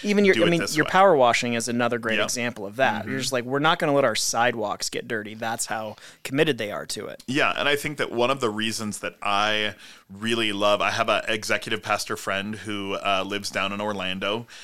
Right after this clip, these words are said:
Speaker 2: uh, and he and I were talking, and he's fascinated with Disney as well, just
Speaker 1: Mm-hmm.
Speaker 2: loves him some Disney. We've met a few times down there and all of that, and I was asking him, like, "What is, like,"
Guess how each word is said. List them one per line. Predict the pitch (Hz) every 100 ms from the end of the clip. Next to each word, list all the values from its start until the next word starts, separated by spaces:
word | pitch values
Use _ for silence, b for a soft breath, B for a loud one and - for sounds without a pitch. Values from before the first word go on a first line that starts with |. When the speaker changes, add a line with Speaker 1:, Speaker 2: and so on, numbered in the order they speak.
| B -
Speaker 2:
uh, | 104 90
and | 110
he | 113
and | 123
I | 107
were | 98
talking, | 95 104 104 - 95 92
and | - 107 98 95
he's | - 139 120 -
fascinated | - 101 92 - - 92 92 98
with | 110
Disney | 110 98 95
as | 101 -
well, | -
just | - 120
Speaker 1:
Mm-hmm. | 117
Speaker 2:
loves | 113 117 117 107
him | 110 110
some | 107
Disney. | 101 95 101
We've | 95 95
met | 101 98 -
a |
few | - 110
times | 98 98 98 98
down | 98
there | 98 98
and | 98
all | 95 98
of |
that, | 98 92 B B B B
and | 117
I | 113
was | 110 110
asking | 113 131 - 104
him, | 95 92
like, | 92 90 - 101
"What | 156
is, | 269 247 - 107 _
like," | 113 104